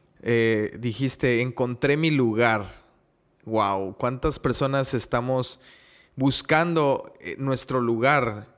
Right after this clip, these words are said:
en, en el mundo, ¿no? Con, con tantas cosas y ahora con esta vida que va tan rápido y que,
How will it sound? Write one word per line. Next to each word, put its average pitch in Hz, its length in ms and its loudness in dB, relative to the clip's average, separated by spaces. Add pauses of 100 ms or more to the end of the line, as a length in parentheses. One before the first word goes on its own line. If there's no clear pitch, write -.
en, 113 360 -6
en 113 240 -6
el 110 160 -2
mundo, 135 440 -2
¿no? 127 280 -8
Con, 107 320 -8 (320)
con 123 220 -4
tantas 147 400 -2
cosas 151 560 -2
y 131 60 0
ahora 143 280 0
con 131 160 -6
esta 139 280 -6
vida 139 280 -2
que 135 80 -4
va 123 220 -2
tan 127 180 -4
rápido 117 640 -4
y 110 80 -6
que, 107 360 -10